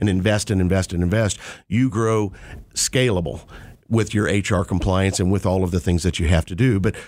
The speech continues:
but the key is, is it applies to everybody. And so whether you're small or medium or large, you have the same exposure, and having somebody that is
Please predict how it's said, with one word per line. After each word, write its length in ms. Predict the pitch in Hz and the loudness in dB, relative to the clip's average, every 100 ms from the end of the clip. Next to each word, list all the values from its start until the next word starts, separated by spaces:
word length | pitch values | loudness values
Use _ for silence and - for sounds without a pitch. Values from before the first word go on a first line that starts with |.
| - | -4
but 140 | - | -2
the 80 | - | -2
key 220 | - 214 | 0 0
is, 180 | 202 107 | 2 0
is 100 | 101 | -2
it 100 | 113 | -2
applies 360 | 104 156 208 202 | -2 0 0 0
to 100 | 107 | -2
everybody. 540 | 135 98 - - - - - - | 0 -2 -4 -8 -10 -16 -20 -6
And 140 | 101 | -2
so 120 | 120 | 0
whether 200 | 110 113 | 2 2
you're 160 | 101 95 | 2 0
small 480 | - 127 123 123 123 | 0 0 0 0 -2
or 160 | 95 | -2
medium 380 | 95 120 120 110 | 0 2 2 0
or 140 | 101 101 | 0 0
large, 440 | 143 135 101 - - - | 0 0 -2 -4 -14 -6
you 140 | - 101 | -2 0
have 260 | 123 139 | 2 0
the 80 | 110 | -2
same 260 | - 120 110 | 0 0 0
exposure, 640 | 95 - 120 117 87 87 - | -2 -2 0 0 -2 -4 -2
and 300 | 101 95 90 - _ | 0 2 0 -4 _
having 340 | 117 135 151 | -2 0 0
somebody 520 | 127 127 120 107 104 | 0 0 0 0 0
that 180 | 95 92 | 0 0
is 220 | 92 82 | 0 -2